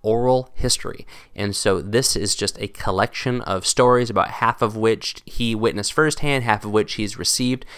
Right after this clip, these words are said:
from other guides and locals up in northeastern Maine.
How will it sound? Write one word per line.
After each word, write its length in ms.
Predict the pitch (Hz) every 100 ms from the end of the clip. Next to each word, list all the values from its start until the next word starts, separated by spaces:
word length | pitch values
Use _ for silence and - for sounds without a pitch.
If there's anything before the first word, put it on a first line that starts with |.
| - -
from 400 | - 104 92 92
other 260 | 117 117 104
guides 540 | 92 101 104 110 110
and 200 | 82 92
locals 500 | 95 104 113 110 - -
up 220 | 98 98 -
in 380 | 101 92 95 82 -
northeastern 1000 | 104 104 113 - - 110 - 104 95 90
Maine. 400 | 95 110 110